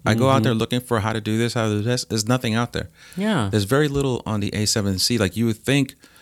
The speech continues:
Speaker 1: no one bought the camera,
Speaker 2: Yeah,
Speaker 1: but it's
Speaker 2: yeah.
Speaker 1: selling very well considering, you know.
Speaker 2: Yeah,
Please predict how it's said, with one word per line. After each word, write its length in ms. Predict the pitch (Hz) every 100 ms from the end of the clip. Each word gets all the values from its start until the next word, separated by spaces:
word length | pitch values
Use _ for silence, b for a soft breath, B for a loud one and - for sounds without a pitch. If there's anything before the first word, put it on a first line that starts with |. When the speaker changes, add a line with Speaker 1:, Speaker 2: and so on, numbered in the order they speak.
| B
Speaker 1:
no 120 | 98
one 120 | 113 107
bought 160 | 101
the 60 | 98
camera, 360 | - 135 98 - - 110
Speaker 2:
Yeah, 140 | 104
Speaker 1:
but 100 | 107
it's 100 | 117
Speaker 2:
yeah. 40 | 104
Speaker 1:
selling 260 | 190 226
very 180 | 135 120
well 200 | 101 143
considering, 520 | - 98 - 101 85 87 -
you 120 | -
know. 100 | 98
Speaker 2:
Yeah, 640 | 90 117 208 226 151 87